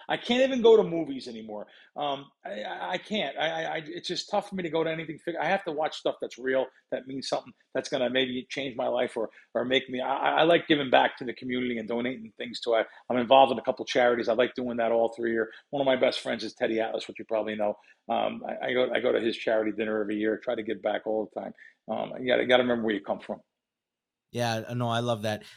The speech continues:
Speaker 2: Uh, during football season, uh, there's no wedding or baptism that I'm going to. You can't get me away. Uh,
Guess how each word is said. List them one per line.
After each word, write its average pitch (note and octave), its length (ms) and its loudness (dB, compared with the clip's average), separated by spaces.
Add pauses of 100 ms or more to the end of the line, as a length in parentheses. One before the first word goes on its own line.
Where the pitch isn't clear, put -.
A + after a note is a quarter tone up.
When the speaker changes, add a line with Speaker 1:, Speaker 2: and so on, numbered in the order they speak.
Speaker 2:
Uh, B2 260 2
during D3+ 400 2 (100)
football C#3+ 360 2
season, C#3 640 0
uh, A2+ 340 2
there's A2 460 -6
no B2+ 220 0
wedding B2 420 2
or A2+ 120 -4
baptism A2 580 -4
that A2 120 -2
I'm A2 160 -4
going C3 380 2
to. C3 240 2 (220)
You A2+ 100 -6
can't D3+ 260 2
get D3 160 2
me C#3+ 80 4
away. A#2+ 400 4
Uh, G#2+ 400 0